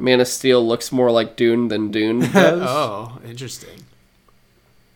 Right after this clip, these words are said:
Speaker 1: In terms of just, like, uh, they don't, they don't like the, uh, minimalist style of the concept, or the costume design. Uh, to,
Speaker 2: Okay.
Speaker 1: when you look at, like, the armor,
Speaker 2: Yeah.
Speaker 1: 'cause, like I said, I, the only reason I'm talking about this is 'cause I haven't really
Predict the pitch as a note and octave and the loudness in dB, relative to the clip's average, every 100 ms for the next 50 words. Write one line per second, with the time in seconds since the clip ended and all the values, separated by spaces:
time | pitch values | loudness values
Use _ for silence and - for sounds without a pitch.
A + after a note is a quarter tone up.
0 | - C3+ - C3+ C3 B2+ C3 A#2+ B2 B2 | -4 -2 2 0 0 -2 0 4 2 4
1 | B2 A#2+ C#3 F3 - C3 D#3 E3+ F#3 C3 | 4 6 6 4 2 2 4 6 4 4
2 | C3 B2+ - C3 B2 B2 A2+ A2 A2 G#2 | 2 2 0 0 2 4 4 4 2 0
3 | A#2 B2+ C3 B2 A#2+ A#2+ - - A2 G#2+ | 2 4 4 4 2 0 -6 -2 0 2
4 | G2+ - - - A2 A2 G2+ A2 G#2+ G2 | 0 -2 -10 -6 -4 -4 -6 -4 -4 -4
5 | F#2+ - - A#2+ G2 - - - C3+ A#2+ | -6 -10 -4 0 0 -2 -10 -2 0 0
6 | - G2+ - A2+ A2 - _ B2 A#2 G2+ | 0 0 0 -6 -6 -10 _ -6 -2 0
7 | G2 - _ _ _ _ _ _ _ _ | -2 -6 _ _ _ _ _ _ _ _
8 | _ _ _ - A#2+ A#2 - B2+ C#3 C#3 | _ _ _ -2 0 0 2 2 4 4
9 | D3 C#3+ D#3 C3+ C3 - - A#2 D3 F3+ | 4 2 4 4 4 0 2 2 4 2
10 | - _ - G#3+ F#3 F3 D3 C#3+ D#3+ C#3 | -2 _ -8 -4 2 2 2 0 2 2
11 | C3+ B2 - D3+ D3+ D#3 A3 B3+ F3+ C#3+ | 2 2 4 4 6 4 4 2 0 2
12 | B2+ C3+ D3 F3 D#3+ A2+ - B2+ - A#2+ | 2 2 0 -2 -6 -8 -4 -2 2 4
13 | A#2+ - C3 A#2+ A2 G#2+ - | 2 0 0 0 0 -2 -4